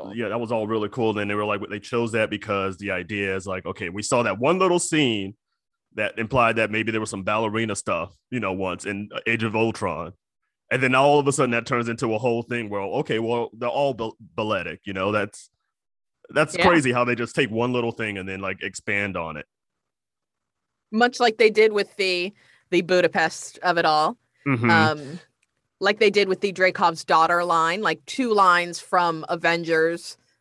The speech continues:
Speaker 1: that were then taken and expanded upon in this
Speaker 2: Mm-hmm.
Speaker 1: movie.
Speaker 2: And
Speaker 1: I'm
Speaker 2: they were
Speaker 1: still
Speaker 2: actually
Speaker 1: angry about
Speaker 2: ang-,
Speaker 1: that.
Speaker 2: oh, what are you angry about? Which part?
Speaker 1: The part where they, where they took away the red in her ledger by not having Dreykov's daughter be dead.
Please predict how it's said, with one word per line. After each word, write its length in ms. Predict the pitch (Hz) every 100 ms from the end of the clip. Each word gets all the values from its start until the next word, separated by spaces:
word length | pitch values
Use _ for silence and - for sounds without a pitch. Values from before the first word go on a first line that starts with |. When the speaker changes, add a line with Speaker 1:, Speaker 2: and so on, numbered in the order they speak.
| _
Speaker 1:
that 360 | 165 160 156 -
were 240 | 170 160
then 220 | 160 160 156
taken 380 | - 170 165
and 120 | 151 147
expanded 480 | - - 160 156
upon 420 | 147 175 151 151 143
in 220 | 160 151
this 180 | 151 -
Speaker 2:
Mm-hmm. 100 | 156
Speaker 1:
movie. 400 | 147 143 160 208 _ _ _ _ _ _ _ _ _ _ _ _
Speaker 2:
And 100 | -
Speaker 1:
I'm 40 | 120
Speaker 2:
they 40 |
were 140 | 135 127
Speaker 1:
still 80 |
Speaker 2:
actually 420 | 139 190 165 156 -
Speaker 1:
angry 20 |
about 160 | -
Speaker 2:
ang-, 80 | 143
Speaker 1:
that. 280 | 151 143 135
Speaker 2:
oh, 160 | 117 - _
what 180 | 123 127
are 40 |
you 180 | 151 143
angry 240 | 139 135
about? 220 | 127 123 107
Which 180 | 117
part? 240 | - 101 - _ _ _ _ _ _ _ _ _ -
Speaker 1:
The 80 | 285
part 200 | 285 226
where 80 |
they, 220 | 214 202 180
where 240 | 208 220
they 100 | 196
took 220 | - 220
away 460 | 185 175 165 165 165
the 120 | 165
red 260 | 156 147 156
in 80 | 180
her 120 | 165
ledger 420 | 156 156 170 165
by 280 | 160 151 151
not 340 | 156 147 147
having 260 | 170 151 151
Dreykov's 360 | 151 151 143
daughter 260 | - 143 143
be 140 | 151
dead. 400 | 147 147 143 147